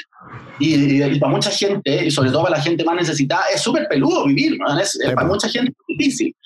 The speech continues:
Speaker 1: Uno tiene el privilegio de tener tiempo para ver hartas series de partida. Eh, pero el más allá, lo que hay después, Afterlife, digamos, eh, usando el nombre de la serie, eh,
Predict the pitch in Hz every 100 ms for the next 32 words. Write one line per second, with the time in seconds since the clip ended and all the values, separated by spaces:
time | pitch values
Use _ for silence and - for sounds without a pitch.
0 | - 160 185 175 151 131 120 190 - 123
1 | 123 127 147 147 147 143 131 151 139 -
2 | - 233 139 - - - 101 101 - 156
3 | 113 - - _ - 117 113 101 95 90
4 | _ _ - 117 110 107 101 101 98 -
5 | - - 113 113 135 131 104 113 139 143
6 | 113 127 131 - 131 135 143 127 - -
7 | 117 113 127 131 135 127 123 143 165 151
8 | 123 - - - 131 - 135 - 127 123
9 | 127 127 120 139 143 180 202 - 117 131
10 | 123 113 104